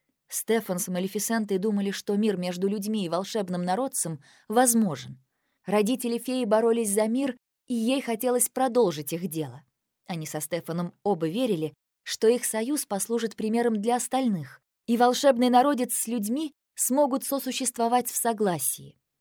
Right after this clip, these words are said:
Всю юность они провели вместе, но по мере того, как Стефан взрослел,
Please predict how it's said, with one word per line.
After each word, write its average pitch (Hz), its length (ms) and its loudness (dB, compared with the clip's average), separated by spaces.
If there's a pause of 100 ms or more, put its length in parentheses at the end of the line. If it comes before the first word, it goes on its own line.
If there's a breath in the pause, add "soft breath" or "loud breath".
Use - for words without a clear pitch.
(300)
Всю - 320 -6
юность 185 500 -4
они 156 160 -8
провели 170 400 -2
вместе, 190 580 -2 (440 soft breath)
но 190 140 -2
по 196 120 4
мере 190 220 2
того, 185 240 0
как 170 180 -4
Стефан 185 420 -4
взрослел, 165 640 0